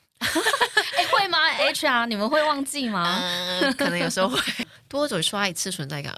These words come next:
Speaker 2: 欸，我觉得这个，呃，其实也是很主观。整个面试的流程，包含你多久投递履历，其实都很主观。我以我朋友的例子好了，某间大厂，他刚毕业的时候，他每天投，欸，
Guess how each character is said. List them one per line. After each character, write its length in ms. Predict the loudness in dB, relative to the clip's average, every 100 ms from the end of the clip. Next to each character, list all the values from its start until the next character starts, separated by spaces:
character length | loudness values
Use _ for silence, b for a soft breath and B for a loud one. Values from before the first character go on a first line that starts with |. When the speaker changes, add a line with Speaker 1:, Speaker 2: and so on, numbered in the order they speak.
| -2
Speaker 2:
欸， 80 | 0
我 100 | 0
觉 140 | 0
得 60 | -2
这 140 | -2
个， 340 | 0 2 2 0 -2 -12 -4
呃， 360 | -2 0 -2 -10 -20 _
其 120 | -6 -4
实 140 | -2
也 80 | -2
是 100 | -2
很 140 | -4
主 80 | -4
观。 180 | -6 -6
整 200 | -4 -4
个 80 | -2
面 240 | -2 -2
试 100 | 0
的 80 | -2
流 220 | -2 -4
程， 340 | -4 -4 -6 -6
包 180 | -2 0
含 100 | 0
你 120 | -4
多 180 | -6 -6
久 160 | -6
投 160 | -8 -8
递 140 | -8
履 80 | -10
历， 120 | -10
其 160 | -6 -6
实 140 | -4
都 80 | -6
很 160 | -6 -8
主 140 | -14
观。 200 | -12 -12
我 160 | -6 -4
以 120 | -4
我 80 | -6
朋 160 | -6
友 120 | -8 -8
的 80 | -10
例 140 | -10
子 120 | -10
好 160 | -12 -16
了， 120 | -20 -20 B B B B
某 200 | -4 -4
间 240 | -4 -6
大 240 | -4 -4 -4
厂， 180 | -10 -10
他 140 | -12 -8
刚 180 | -6 -6
毕 160 | -6 -6
业 100 | -2
的 80 |
时 140 | -2 -2
候， 280 | -4 -8 -8 B B B B
他 140 | -8 -6
每 140 | -6
天 200 | -6 -6
投， 200 | -6 -10
欸， 120 | -10